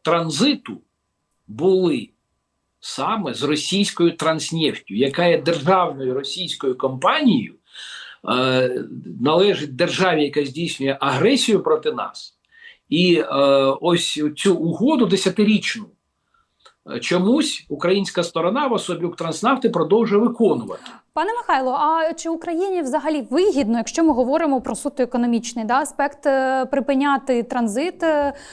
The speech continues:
Speaker 2: нафтопроводом "Дружба"? Чи Україна все-таки в такому випадку, якщо припиниться цей транзит, теж значно втрачає економічно?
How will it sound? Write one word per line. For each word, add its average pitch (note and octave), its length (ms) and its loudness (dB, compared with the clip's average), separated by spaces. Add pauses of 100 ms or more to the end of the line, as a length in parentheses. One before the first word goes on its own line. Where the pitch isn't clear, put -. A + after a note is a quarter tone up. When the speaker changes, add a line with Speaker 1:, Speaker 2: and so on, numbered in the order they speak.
(200)
Speaker 2:
нафтопроводом C4 920 0
"Дружба"? D4+ 760 0
Чи D4 300 -2
Україна C#4 400 -2
все-таки C4 320 -4
в - 40 -8
такому C4 380 0
випадку, A#3 360 -4
якщо A#3 300 -4
припиниться D4+ 500 -4
цей C4+ 160 -2
транзит, B3+ 400 -2
теж D4 340 -4
значно A#3+ 400 -4
втрачає B3 420 -4
економічно? A3 720 -6